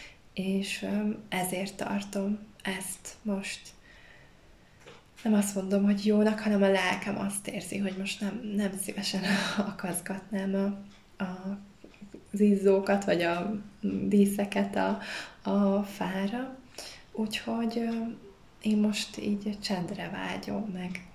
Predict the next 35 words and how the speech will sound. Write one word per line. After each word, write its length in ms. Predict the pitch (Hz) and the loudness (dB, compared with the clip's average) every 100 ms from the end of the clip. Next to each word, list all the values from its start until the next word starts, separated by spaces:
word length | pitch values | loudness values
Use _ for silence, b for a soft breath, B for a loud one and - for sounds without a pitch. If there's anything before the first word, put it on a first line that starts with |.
| 202 | -6
meg 180 | 202 - | -6 -4
tényleg 400 | 190 180 180 208 | -8 -4 -4 -2
arra, 300 | 196 214 226 | -2 -2 -2
hogy, 360 | 226 202 196 B B B - - - - | 0 0 0 B B B -20 -20 -16 -4
hogy, 360 | 208 196 202 | 0 0 0
ö, 360 | 190 202 - 190 | -2 -4 -4 -2
ne 160 | 180 | -2
kapjunk 540 | - 175 - - 190 180 | -4 -8 -8 -6 -4 -2
most 280 | 180 - - | -4 -8 -8
valami 340 | 196 - 180 | -6 -4 -2
hatalmas 680 | 180 - 175 180 170 175 - | -2 -2 -2 -2 0 0 0
feladatot, 680 | 190 185 185 190 - - | 4 6 6 2 -4 -6
mert, 380 | 202 - - - B B B - | -4 -4 -6 -16 B B B -14
mert, 340 | - 190 196 208 | -4 -4 -4 -4
ö, 200 | 202 202 202 202 | 0 0 0 0
bőven 800 | 202 196 190 170 170 202 - - - - | 4 4 2 -4 -4 -6 -8 -16 -20 -6
akadt 640 | 196 202 - 202 - - - | -6 -4 -6 -8 -12 -18 -8
el 280 | 196 196 202 | -4 -2 -2
ebben 340 | 196 190 190 | -2 0 0
az 200 | 190 196 | -2 -2
évben. 460 | 214 214 - 240 240 B B B B | -2 -4 -2 -2 -2 B B B B
Ráadásul 480 | 214 208 214 - 208 | 4 4 4 2 0
ugye 160 | 208 | 2
ebben 220 | 202 208 208 | 0 2 2
az 160 | 202 | 2
évben 300 | 202 202 208 | 0 0 0
is 160 | 196 - | 0 0
diplomáztam, 960 | 202 196 196 190 180 202 - 208 202 | 0 -2 -6 -8 -6 -8 -6 -2 0
tehát 220 | 202 202 196 | 0 -2 -2
hogy 200 | 202 - | -6 -4
pont 300 | 202 196 202 | -2 -2 -2
apa 380 | 202 196 202 | -4 -2 0
után 540 | 202 196 196 175 185 196 | 0 0 -2 -2 -2 0
egy-két 600 | 196 196 - - 202 202 | -2 -2 -4 -2 -2 0
héttel, 680 | 202 196 - 190 185 214 | -2 -2 -6 -4 0 0